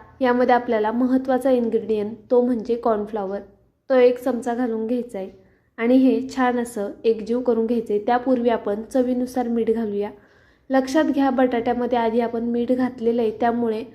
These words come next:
फक्त थोडंसं मीठ घालायचं आहे आपल्याला अंड्यापुरतं आणि कॉर्नफ्लॉवरपुरतं,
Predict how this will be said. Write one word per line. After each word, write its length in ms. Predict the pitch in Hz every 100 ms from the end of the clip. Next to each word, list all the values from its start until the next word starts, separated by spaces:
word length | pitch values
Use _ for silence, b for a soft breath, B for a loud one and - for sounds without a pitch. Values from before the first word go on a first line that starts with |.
| B B B _ 302
फक्त 340 | 302 311 - 269 269
थोडंसं 540 | 277 285 277 277 294
मीठ 220 | 277 269
घालायचं 440 | 254 262 233 220 233
आहे 80 | 220
आपल्याला 320 | 220 214 208
अंड्यापुरतं 760 | 285 233 233 240 247 262 - 208
आणि 240 | 208 214
कॉर्नफ्लॉवरपुरतं, 960 | 226 220 208 214 196 190 - - 226